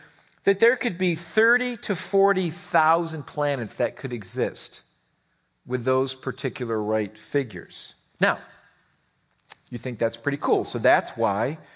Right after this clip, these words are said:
the Starship Enterprise went into the wild yonder to explore these other planets that could host life. And it's just interesting that so many of these planets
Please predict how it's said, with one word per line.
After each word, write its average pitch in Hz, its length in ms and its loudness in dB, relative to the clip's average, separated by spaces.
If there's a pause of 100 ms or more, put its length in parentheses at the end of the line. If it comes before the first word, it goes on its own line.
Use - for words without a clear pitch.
(500)
the 123 100 -2
Starship - 680 0
Enterprise 113 680 0
went 117 300 -2 (140)
into 120 560 -6
the 110 260 -4
wild 113 760 0
yonder 120 600 2
to 123 280 -4
explore 123 520 0
these 123 200 -2
other 127 360 0 (360)
planets 160 600 0
that 139 220 2
could 143 160 -4 (200)
host 156 380 0
life. 151 360 4
And 139 80 -4
it's 131 140 -2
just - 220 -2 (320)
interesting 156 480 0
that 147 120 0
so - 160 -2
many 165 220 2
of 147 80 0
these 131 160 -2
planets 139 380 -2